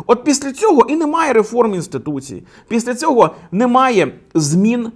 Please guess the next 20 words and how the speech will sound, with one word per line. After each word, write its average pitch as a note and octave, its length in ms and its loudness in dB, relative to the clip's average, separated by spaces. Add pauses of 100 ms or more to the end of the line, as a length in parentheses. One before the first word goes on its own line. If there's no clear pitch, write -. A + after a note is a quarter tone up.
(100)
нормальних D#3+ 440 2
в - 20 -4
законодавстві, A#2+ 720 -4
після C4 280 -6
цього C#4+ 380 2
створюється D4+ 480 0
клуб E4 380 2
білого A3 440 2
бізнесу, F#3+ 600 -2
ексклюзивна G3+ 640 -2
форма. D#3 520 -2 (240)
Тобто G3 220 2
ми A#3 140 2
не A3+ 100 0
с-, G3+ 180 -6
думаємо G3 520 2
про F#3+ 120 -4
те, F#3 160 0
аби E3+ 160 -2
створити F#3 480 -2